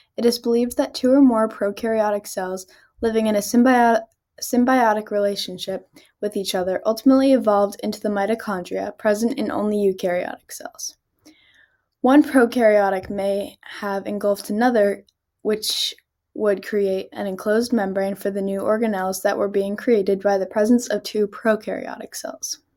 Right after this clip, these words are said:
The endosymbiotic theory is very critical to the evolution aspect of all living things. Because two prokaryotic cells were able to work together in their own beneficial way to make a eukaryotic cell,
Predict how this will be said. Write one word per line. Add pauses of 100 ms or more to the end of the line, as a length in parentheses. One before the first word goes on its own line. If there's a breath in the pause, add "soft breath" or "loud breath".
(1600 loud breath)
The
endosymbiotic
theory
is
very
critical
to
the
evolution
aspect
of
all
living
things. (560 soft breath)
Because
two
prokaryotic
cells
were
able
to
work
together
in
their
own
beneficial
way
to
make
a
eukaryotic
cell,